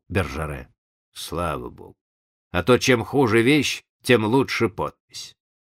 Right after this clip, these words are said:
Профессор хлопнул доскою по столу и рассмеялся. Ах уж эти обманщики, фальсификаторы и шарлатаны!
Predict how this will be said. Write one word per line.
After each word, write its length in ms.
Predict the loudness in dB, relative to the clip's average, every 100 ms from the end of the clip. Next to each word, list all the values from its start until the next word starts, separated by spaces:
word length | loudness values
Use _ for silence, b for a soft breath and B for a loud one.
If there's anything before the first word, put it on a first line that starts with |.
| _ _ _ _ _
Профессор 540 | 0 2 4 2 0 0
хлопнул 560 | 2 2 2 0 2
доскою 640 | 2 0 0 4 6 6 4
по 200 | 2 2
столу 400 | 2 2 4 4
и 120 | 4
рассмеялся. 1040 | 4 2 0 2 2 -2 -8 -14 -14 -16 -10
Ах 360 | -8 -8 -8
уж 200 | -10 -8
эти 260 | -10 -8 -6
обманщики, 1040 | -6 -6 -6 -6 -6 -8 -12 -12 -12 -12
фальсификаторы 1600 | -12 0 0 2 -2 0 0 0 -2 0 2 2 2 2 4 4 4
и 160 | 2
шарлатаны! 1400 | 0 0 0 0 -2 -4 -6 -2 0 0 -2 -8 -12 -16